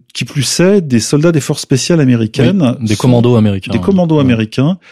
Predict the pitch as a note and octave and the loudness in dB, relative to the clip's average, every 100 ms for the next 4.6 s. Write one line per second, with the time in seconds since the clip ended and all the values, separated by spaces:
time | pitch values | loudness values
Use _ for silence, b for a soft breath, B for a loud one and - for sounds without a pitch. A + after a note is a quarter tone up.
0 | b - - F3 F#3 F#3 C3+ A#2+ A#2 A2+ | b -16 -4 0 2 2 2 2 2 2
1 | B2 C3 G#3 - C3+ B2 B2+ A#2 C3 E3 | 2 4 2 2 -4 0 0 2 4 4
2 | E3+ B2+ A#2 A#2 A2+ - A#1 A#1 - A#2 | 2 2 0 0 0 0 -2 -4 -6 -6
3 | A1+ A1+ A1+ - C3 B2 F3 E3 C3 E3 | -6 -8 -8 -2 0 2 0 0 0 -2
4 | D3 C3+ B2+ B2+ A#2+ A2 | -2 -6 -10 -6 -4 -4